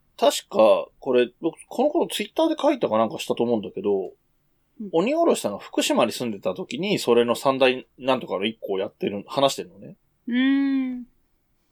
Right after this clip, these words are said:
Speaker 1: で、鬼おろしさん的には冬のライオンでこの神代桜聞いて、で、えーっと、サッ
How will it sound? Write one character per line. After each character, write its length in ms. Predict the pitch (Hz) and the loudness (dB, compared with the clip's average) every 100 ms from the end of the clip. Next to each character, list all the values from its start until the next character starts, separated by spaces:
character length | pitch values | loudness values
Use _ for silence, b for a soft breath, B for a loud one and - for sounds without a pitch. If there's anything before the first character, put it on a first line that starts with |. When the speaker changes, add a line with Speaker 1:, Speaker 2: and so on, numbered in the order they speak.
| _ _ _ - | _ _ _ -6
Speaker 1:
で、 420 | 220 240 180 - _ _ _ _ | 0 2 2 -2 _ _ _ _
鬼 180 | 165 175 | -4 2
お 80 | 185 | 4
ろ 80 | 185 | 4
し 60 | |
さ 100 | 185 | 2
ん 40 | 180 | -2
的 140 | 196 | 0
に 60 | 262 | -2
は 60 | |
冬 200 | - 135 | 2 4
の 80 | 131 | 6
ラ 100 | 120 | 6
イ 40 | 117 | 4
オ 40 | |
ン 40 | |
で 100 | 107 | 0
こ 200 | - 110 | -4 -4
の 80 | 101 | -4
神 200 | 101 110 | -4 -2
代 160 | 101 95 | 0 2
桜 280 | 98 95 - | 0 -2 -8
聞 220 | - 113 | -6 -6
い 100 | 104 | -6
て、 500 | - 202 180 98 - _ _ _ _ _ _ _ _ _ - | -2 0 2 0 -6 _ _ _ _ _ _ _ _ _ -6
で、 600 | 160 160 156 151 143 - _ _ _ _ _ _ _ - | -2 0 2 0 -2 -6 _ _ _ _ _ _ _ -2
え 320 | 117 117 113 | 2 4 2
ー 20 | - | -2
っ 40 | _ - | _ 2
と、 200 | 104 - | 2 2
サ 260 | - | 2
ッ 40 | 311 | 0